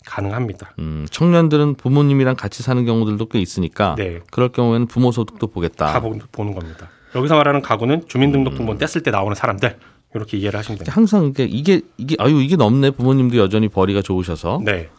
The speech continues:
Speaker 2: 하는 분인데, 청년이 받고 싶으면 그냥 어디 근처에 원룸 얻어서 나가면 되는 거잖아요.
Speaker 1: 분리하면 되죠.
Speaker 2: 사실 그게 돈 더 들거든요.
Speaker 1: 네.
Speaker 2: 가구 분리하는 게.
Speaker 1: 네.
Speaker 2: <laughs> 근데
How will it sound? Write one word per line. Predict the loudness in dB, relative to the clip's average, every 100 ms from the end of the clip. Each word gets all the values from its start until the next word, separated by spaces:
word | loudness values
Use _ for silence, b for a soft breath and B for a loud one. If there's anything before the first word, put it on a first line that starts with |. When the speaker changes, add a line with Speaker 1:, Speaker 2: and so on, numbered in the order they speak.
| _
Speaker 2:
하는 | 2 2 2
분인데, | 2 2 2 0 0 0 -2
청년이 | -2 -2 0 -2
받고 | -4 -6 -6
싶으면 | -6 -2 0 0 -2 -10 b b b b b b
그냥 | -4 -4 -6 -12 -8
어디 | -4 -4 -4 -6
근처에 | -4 -2 2
원룸 | 2 2 2 0
얻어서 | 0 -2 -4
나가면 | -4 -2 0 2
되는 | 2 4
거잖아요. | 2 2 2
Speaker 1:
분리하면 | 0 -4
되죠. | -8 -12 -18 _ _ _
Speaker 2:
사실 | -12 -8 -6
그게 | 0 2
돈 | 4 2
더 | 2 0
들거든요. | 0 -2 -4 -2 -2
Speaker 1:
네. | -4 -4
Speaker 2:
가구 | 0 0 0
분리하는 | 2 2 2 0
게. | -2 -6
Speaker 1:
네. | -6 -6 -8 b b b b -8
Speaker 2:
<laughs> | -6 -6 -2
근데 | 0 0 -4 -6 -4